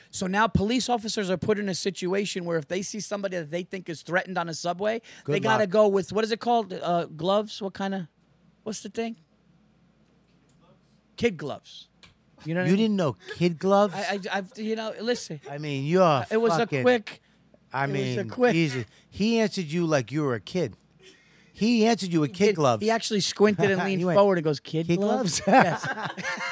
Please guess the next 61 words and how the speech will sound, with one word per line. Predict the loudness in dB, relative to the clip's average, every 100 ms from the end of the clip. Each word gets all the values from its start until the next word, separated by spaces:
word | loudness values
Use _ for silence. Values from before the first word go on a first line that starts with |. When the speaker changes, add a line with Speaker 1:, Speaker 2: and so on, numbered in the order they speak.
| -10 -6
Speaker 1:
Yes. | -6 -6 -6
<laughs> |
Thank | 4 6 6
you, | -2
Joe. | 2 2
Speaker 2:
All | 2
right, | -2 -4
listen. | -4 -4 -2
Speaker 1:
Yeah, | -2 -2
yeah. | -2 -2 -2 -4 -2
Speaker 2:
We |
got, | 2 2 4 2 2 -4 -10 -6
<laughs> | -4 -4 -4 0
we | 2
got, | 6 8 8 6 0 _ _
we | -4 -2
got, | 2 4 4
um, | 4 6 6 4 2 -6 -14 -20 -14 -6
we | -2
got | -2
questions | -2 -2 -2 -4 -12 -12
for | -14 -12
you | -12
too, | -10 -8 -8
Speaker 1:
I |
was | -8
Speaker 2:
man. | -8
Speaker 1:
gonna | -8
say, | -6 -6
dude, | -6 -12
this | -14 -16
isn't, | -18 -18 -20
this | -20
is | -20
going | -18 -18 -20 -18 -14
way | -12 -14
too | -16 -20
quick. | -20 -20 -20 _ _ _
Speaker 2:
Yeah, | -4 -2 -2 -4
uh, |
let | -4 -2
me | 0
ask | 0 -2
you |
a |
question | -2 -2 -2 -4
though. | -4 -4
Speaker 1:
Yeah. | -4 -6 -10 _ _ _
Speaker 2:
'Cause | -10 -2
there | 0
is | 0 0
a |
little | -2 -2 -4 -8 -12
controversy | -8 -6 -8 -8 -8 -8 -6
we | -4
gotta | -2 -4
get | -4 -6
to | -6
before | -8 -8 -8 -6 -6 -8
we | -10
go. | -12 -14 -16